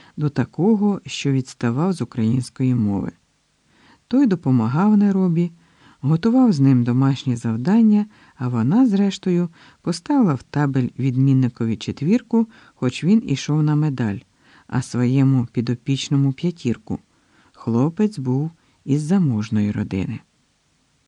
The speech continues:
Перед видачею атестатів зрілості кожен з нас мав заповнити анкету, де, зокрема, був і п'ятий пункт —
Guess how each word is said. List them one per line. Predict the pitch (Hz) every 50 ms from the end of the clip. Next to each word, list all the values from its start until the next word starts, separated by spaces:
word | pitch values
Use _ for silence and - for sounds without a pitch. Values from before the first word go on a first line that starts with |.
| _ _ _ _ -
Перед | - 160 156 147 131
видачею | 139 135 151 147 131 135 127 - - 135 135 135 127 -
атестатів | - 127 - - 123 - - - 139 131 127 - 107 107
зрілості | 117 123 131 151 185 196 170 151 131 - - - 104 - - _ _ _ - - - - - - - _ _ _
кожен | - - 220 247 240 233 220 202
з | 180 147
нас | 139 139 147 165 180 180 - - -
мав | 139 135 139 147 156 156 143 - - - -
заповнити | - 123 127 135 127 - - 127 127 131 131 131 135 127 - - 139 - -
анкету, | 135 135 131 - - 120 104 95 - - 98 - - _ _ _ _ _ _ - - - - - -
де, | - 143 190 220 233
зокрема, | 208 220 220 - 185 180 175 156 151 165 175
був | 165 143 143 147 160 160 - - -
і | 139 143
п'ятий | 139 - 135 135 135 131 135 - - 147 147 143
пункт — | - - - 139 127 117 - - -